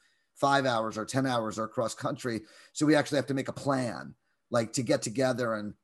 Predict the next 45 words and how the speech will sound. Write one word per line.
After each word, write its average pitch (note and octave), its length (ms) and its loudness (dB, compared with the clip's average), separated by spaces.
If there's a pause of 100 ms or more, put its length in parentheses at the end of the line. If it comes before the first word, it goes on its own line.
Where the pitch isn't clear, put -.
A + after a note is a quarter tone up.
write C3 280 4
music B2+ 580 2
or A2 120 0
record B2 680 2
or G#2+ 260 -2
do C3 140 4
a B2 40 4
photo D#3 460 4
shoot. G#2 520 -4
You A#2+ 100 -6
know, A2+ 260 -2
it's A#2+ 180 -6
not C3 240 4
just B2+ 220 -4
like, B2 300 0 (480)
you C#3 120 4
know, A#2+ 300 6
a, A#2 280 2
a A#2+ 100 2
band C3 340 0
when B2+ 100 -4
you're B2+ 120 0
all B2 100 2
hanging B2+ 300 -2
out B2+ 120 0
on B2 80 -2
the A#2 60 -4
front A#2+ 280 -4
porch C#3 440 0
because A2 280 -4
nobody A#2+ 240 0
has A2+ 160 -2
jobs B2+ 420 0
and A2+ 60 -4
you're G#2 60 -8
trying A#2 180 -6
to G#2+ 60 -8
figure A#2 200 -4
out G#2+ 60 2
how A2+ 80 2
to G#2 40 -6
become G#2+ 200 -6
a G2+ 40 -6
rock C3+ 300 0
star. G#2 400 -4